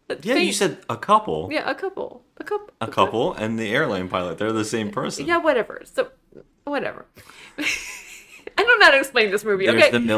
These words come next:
Speaker 2: military.
Speaker 1: you're listening to this, I know that you know what I'm talking about.
Speaker 2: Solarmanite.
Speaker 1: And
Speaker 2: Is that how you say it? Solarmanite.
Speaker 1: So, yes.
Speaker 2: Solarmanite?
Speaker 1: So, bottom line is aliens are trying to take over the Earth, but they're resurrecting the dead, which is,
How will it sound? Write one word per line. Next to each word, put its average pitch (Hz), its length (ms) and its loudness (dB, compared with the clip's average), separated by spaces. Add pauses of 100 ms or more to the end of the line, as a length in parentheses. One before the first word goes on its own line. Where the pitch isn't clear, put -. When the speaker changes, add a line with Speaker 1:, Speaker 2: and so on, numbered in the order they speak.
(280)
Speaker 2:
military. 101 260 4
Speaker 1:
you're 370 140 4
listening 339 400 0
to 339 120 0
this, 302 200 -2
I 269 80 -2
know 262 260 0
that 262 200 -6
you 262 80 -4
know 240 200 2
what 208 180 0
I'm 202 120 -6
talking 220 380 -2
about. 123 140 0
Speaker 2:
Solarmanite. 95 640 2 (100)
Speaker 1:
And 226 120 -2
Speaker 2:
Is - 60 -2
that 196 100 -2
how 110 60 -4
you 104 60 -6
say 117 160 -8
it? 107 60 -8
Solarmanite. 92 800 -4
Speaker 1:
So, - 220 -10
yes. 180 380 -8
Speaker 2:
Solarmanite? 160 520 -4
Speaker 1:
So, 339 180 -2
bottom 349 360 4
line 240 180 0
is 233 100 -4
aliens 240 340 -4
are 214 40 -14
trying 208 220 -4
to 208 60 -10
take 185 140 -6
over 175 180 -6
the 170 160 -4
Earth, 170 300 -4
but 190 180 -2
they're 226 120 4
resurrecting 185 600 0
the 151 80 -8
dead, - 340 -10 (340)
which 240 200 -4
is, 233 340 -6